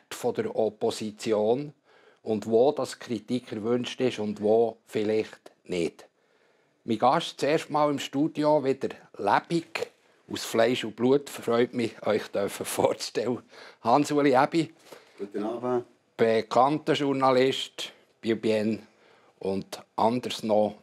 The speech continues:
Speaker 1: mit der Feder oder mit dem P C tätig. Ein kritischer Geist, habe ich das Gefühl,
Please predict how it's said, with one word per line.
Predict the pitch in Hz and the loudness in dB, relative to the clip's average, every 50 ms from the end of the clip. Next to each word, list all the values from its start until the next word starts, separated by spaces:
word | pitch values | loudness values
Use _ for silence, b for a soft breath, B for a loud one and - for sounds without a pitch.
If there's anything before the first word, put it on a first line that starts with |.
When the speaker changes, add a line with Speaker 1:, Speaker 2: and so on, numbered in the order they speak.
| _ _ - | _ _ -16
Speaker 1:
mit | - 78 90 - - | -10 -10 -10 -10 -8
der | - 92 | -10 -6
Feder | - 101 95 107 117 - 117 110 113 | -4 -2 -2 0 0 0 0 2 2
oder | 107 98 - - | 0 0 -2 -4
mit | 92 92 95 92 - - | -6 -4 -6 -6 -8 -8
dem | 98 95 - _ _ _ _ _ - | -12 -12 -12 _ _ _ _ _ -4
P | 101 101 101 101 - | -2 0 -2 -2 -4
C | - - 98 92 - - _ _ _ _ | -4 -4 -4 -4 -4 -10 _ _ _ _
tätig. | - 92 107 127 - - - 135 - - - | 0 2 2 2 0 0 -4 -6 -6 -6 -10
Ein | - 104 - | -10 -8 -6
kritischer | - - 143 151 - - - 156 - - 143 127 | -4 -2 -2 -2 -2 -2 -6 -6 -6 -6 -6 -2
Geist, | - 131 127 127 143 143 - - - - b b b b b b b | 2 4 4 4 2 0 -4 -10 -14 -20 b b b b b b b
habe | b 98 110 127 143 | b 2 2 4 2
ich | 151 151 | 0 -2
das | - - | -4 -6
Gefühl, | - - 135 131 135 135 131 127 | -4 0 2 2 4 2 2 -2